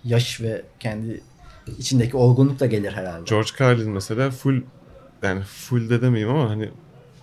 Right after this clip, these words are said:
Speaker 2: çok fazla bunu, bu, bu tarz şeyleri sorguluyor. İşte hepimizin eşyaları var diye o stuff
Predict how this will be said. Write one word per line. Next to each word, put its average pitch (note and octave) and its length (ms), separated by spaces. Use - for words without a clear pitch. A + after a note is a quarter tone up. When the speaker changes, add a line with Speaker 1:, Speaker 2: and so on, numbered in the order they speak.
Speaker 2:
çok C3+ 240
fazla A#2+ 400
bunu, A#2+ 340
bu, G#2 160
bu G#2+ 80
tarz A2+ 220
şeyleri A2 280
sorguluyor. F#2 420
İşte - 280
hepimizin A#2+ 560
eşyaları A#2 640
var G2 200
diye F#2 140
o G2+ 80
stuff - 500